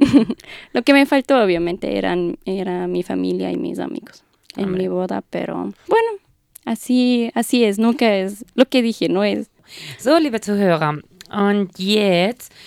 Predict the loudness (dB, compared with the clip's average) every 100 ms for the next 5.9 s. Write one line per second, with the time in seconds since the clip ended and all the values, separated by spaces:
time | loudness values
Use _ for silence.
0 | -12 -2 0 0 0 0 -2 -6 -10 -2
1 | 0 0 -2 -2 -4 -4 -8 -2 0 2
2 | 2 2 0 0 -4 -10 _ -20 -20 -20
3 | -10 -2 -2 -2 -4 -2 0 -2 -2 0
4 | 2 0 -2 0 0 0 0 0 -2 -4
5 | -8 -4 -4 -4 -8 -4 0 0 -4